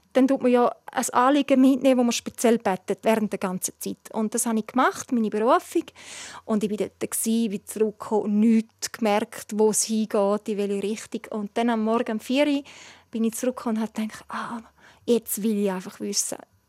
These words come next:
Ich habe, äh, ein Münzstück vorgenommen, einen Zwanziger Äppler, und habe die in die Luft geworfen. Und auf der einen Seite, äh, Karmelitin war Kopf gsi und geweihte Jungfrau war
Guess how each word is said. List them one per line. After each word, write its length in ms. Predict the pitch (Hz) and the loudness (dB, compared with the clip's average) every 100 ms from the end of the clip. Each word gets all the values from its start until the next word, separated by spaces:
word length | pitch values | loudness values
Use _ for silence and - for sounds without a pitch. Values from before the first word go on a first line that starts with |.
| _ | _
Ich 60 | |
habe, 200 | 220 202 | -4 -2
äh, 60 | 190 - - - - - - | -4 -8 -16 -18 -16 -12 -8
ein 100 | 226 - - | -8 -8 0
Münzstück 640 | 247 302 - - 302 277 | 2 2 2 0 -2 -4
vorgenommen, 360 | - 285 277 277 - | -6 -2 0 -2 -2
einen 200 | 247 233 | -4 -4
Zwanziger 600 | - - 247 - - 240 | -6 -4 -4 -4 -4 -4
Äppler, 320 | 233 - 247 226 - - - - _ | -6 -6 -6 -6 -12 -20 -20 -20 _
und 340 | 233 220 214 | 0 2 2
habe 160 | 214 202 | 2 2
die 200 | 202 196 | 2 0
in 80 | 190 | 0
die 80 | |
Luft 260 | 240 330 - | 0 0 0
geworfen. 520 | 285 285 285 - 302 294 | 2 2 0 0 0 2
Und 200 | 226 220 | 0 -4
auf 140 | - - | -6 -6
der 180 | 226 | 0
einen 200 | 226 277 - | 2 2 0
Seite, 600 | 269 240 220 - 233 240 - _ _ _ _ _ _ _ - | -2 -2 -4 0 2 0 -6 _ _ _ _ _ _ _ -4
äh, 260 | 214 214 208 - | 0 0 -2 -8
Karmelitin 580 | - 208 220 254 - 226 | -4 -2 2 2 2 0
war 80 | 202 | -2
Kopf 280 | - 247 - | -2 -2 -2
gsi 240 | - - 202 - - - | -4 -4 -4 -10 -18 -8
und 340 | - 214 202 - | -2 0 0 -2
geweihte 340 | 208 202 214 | -2 0 0
Jungfrau 480 | 220 233 247 233 | 0 0 0 -4
war 60 | 208 | -4